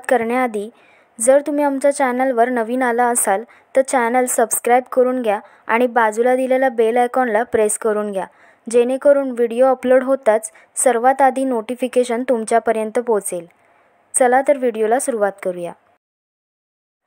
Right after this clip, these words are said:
अबोली फुलाची माहिती. अबोलीची फुले फारच नाजूक असतात. ही फुले सर्वांना आवडतात. अबोलीच्या फुलांचे गडद अबोली, फिकट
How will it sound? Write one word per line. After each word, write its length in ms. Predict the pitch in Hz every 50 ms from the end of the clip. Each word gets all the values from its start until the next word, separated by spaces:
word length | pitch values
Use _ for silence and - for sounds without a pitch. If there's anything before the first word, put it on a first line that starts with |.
| _ _ _ _ _ -
अबोली 460 | 240 240 214 233 269 285 277 294 311
फुलाची 560 | 294 - 277 254 233 226 226 220 - - 269
माहिती. 560 | 269 262 240 214 208 196 185 - - 190 175 175 _ _ _ _ _ _ _ _ _ _ _ -
अबोलीची 560 | 240 240 220 247 285 294 285 311 - - 311
फुले 340 | 277 - 302 285 247 233 262
फारच 520 | 262 - 262 233 226 220 226 262 262 -
नाजूक 400 | 269 254 233 214 196 220 226 240
असतात. 320 | 220 196 - - - 180 175 _ _ _ _ _ _ _ _ _ _ -
ही 120 | - 247 247
फुले 440 | - - 262 262 247 226 214 254
सर्वांना 560 | 262 - - 254 226 220 226 247 262 269 277 294
आवडतात. 520 | 277 240 214 202 202 196 202 - 190 180 - _ _ _ _ _ _ _ _ _ _ _ -
अबोलीच्या 580 | - 233 220 220 269 285 277 294 277 - 302 294
फुलांचे 540 | 294 285 269 262 262 262 269 277 - 285 269
गडद 380 | 233 233 226 220 240 254 247
अबोली, 520 | - - 254 220 247 269 277 240 226 233 247 262 _ _ _
फिकट 360 | - - 254 - - - 339